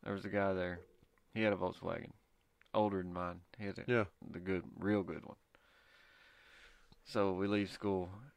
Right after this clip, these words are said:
Speaker 1: all day. He's like, "Man, let's run 'em. Let's see
Speaker 2: Yeah.
Speaker 1: what they'll do." Like, "I wanna run you, man. Let's go, let's
Speaker 2: Yeah.
Speaker 1: go."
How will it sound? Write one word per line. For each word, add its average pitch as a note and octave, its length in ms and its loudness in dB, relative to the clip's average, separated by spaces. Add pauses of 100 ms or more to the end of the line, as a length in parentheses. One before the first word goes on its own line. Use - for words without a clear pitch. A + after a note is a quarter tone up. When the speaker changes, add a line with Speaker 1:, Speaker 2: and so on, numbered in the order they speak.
Speaker 1:
all F#2+ 180 4
day. F#2 220 2
He's F2 120 -6
like, F2 180 -8
"Man, B2 140 -8
let's D3 160 -8
run C3+ 200 0
'em. E2+ 140 -6 (280)
Let's B2+ 140 -16
see B2 80 4
Speaker 2:
Yeah. A2+ 100 8
Speaker 1:
what G#2 80 4
they'll C3 140 2
do." B2+ 320 2
Like, G#2 160 -4
"I A2+ 60 -2
wanna C3+ 180 0
run C3+ 200 2
you, A2 60 -2
man. G#2 240 0
Let's C3 140 -8
go, C3+ 220 4
let's B2 120 -2
Speaker 2:
Yeah. C3+ 60 8
Speaker 1:
go." A2 220 6